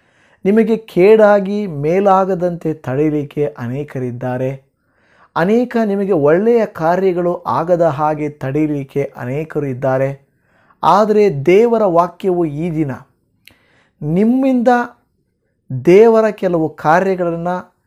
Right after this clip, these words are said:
even ದೇವದೂತರುಗಳೂ ಸಹ ತಡೀಲಿಕ್ಕಾಗೋದಿಲ್ಲ ಅಂತೆ. ಎಂಥ ಒಂದು ಮಹಾ ಅದ್ಭುತವಾದಂಥ ವಿಷಯ ಅಲ್ವಾ ಅದು? ಬನ್ನಿ, ಈ ದಿನದ ದೇವರ ವಾಕ್ಯ ಧ್ಯಾನವನ್ನ ಮಾಡಿಕೊಳ್ಳೋಣ.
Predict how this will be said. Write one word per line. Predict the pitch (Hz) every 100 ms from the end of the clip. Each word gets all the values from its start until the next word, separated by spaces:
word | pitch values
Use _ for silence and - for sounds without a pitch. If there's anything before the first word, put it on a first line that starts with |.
| _ _ _ _ _ _ 147
even | 160 208 247 247 160 202 - 131 131
ದೇವದೂತರುಗಳೂ | 170 208 233 220 151 202 202 220 220 214 226 247
ಸಹ | 233 - 156 147 - _ _ _ _ _
ತಡೀಲಿಕ್ಕಾಗೋದಿಲ್ಲ | 131 123 147 147 131 117 120 120 120 117 -
ಅಂತೆ. | - _ _ _ _ _ _ _ _
ಎಂಥ | 202 226 240
ಒಂದು | 208 170 151
ಮಹಾ | 127 - - 160 -
ಅದ್ಭುತವಾದಂಥ | 131 131 - 226 226 190 170 165 160 147 143
ವಿಷಯ | 127 123 - 190
ಅಲ್ವಾ | 151 151 135
ಅದು? | 127 123 - _ _ _ _ _ _ -
ಬನ್ನಿ, | 117 117 117 117 _ _ _ -
ಈ | 131
ದಿನದ | 143 156 147 147
ದೇವರ | 131 139 143 131
ವಾಕ್ಯ | 120 151 - 175
ಧ್ಯಾನವನ್ನ | 135 147 170 170 170 180
ಮಾಡಿಕೊಳ್ಳೋಣ. | 131 127 127 135 123 120